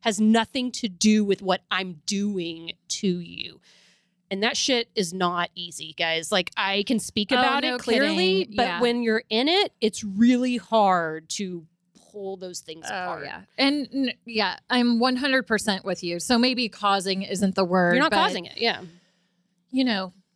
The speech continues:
Speaker 2: being that trigger or, you know, is
Speaker 1: Not abandoning yourself. You
Speaker 2: Right.
Speaker 1: said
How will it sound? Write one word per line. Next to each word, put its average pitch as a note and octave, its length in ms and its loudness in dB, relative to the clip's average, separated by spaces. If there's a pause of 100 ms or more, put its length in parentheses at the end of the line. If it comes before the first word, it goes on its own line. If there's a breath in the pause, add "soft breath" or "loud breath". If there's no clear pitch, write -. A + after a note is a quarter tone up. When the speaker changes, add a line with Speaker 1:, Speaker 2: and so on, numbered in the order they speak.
(1600)
Speaker 2:
being G#3+ 400 0
that F#3 260 -2
trigger F3+ 520 -4 (440)
or, A3+ 240 4
you D4 120 2
know, A3 500 2
is G#3 280 4
Speaker 1:
Not B3+ 220 4
abandoning D4+ 480 2
yourself. - 400 -6
You A3 60 -14
Speaker 2:
Right. C#4 260 2
Speaker 1:
said F#4+ 100 2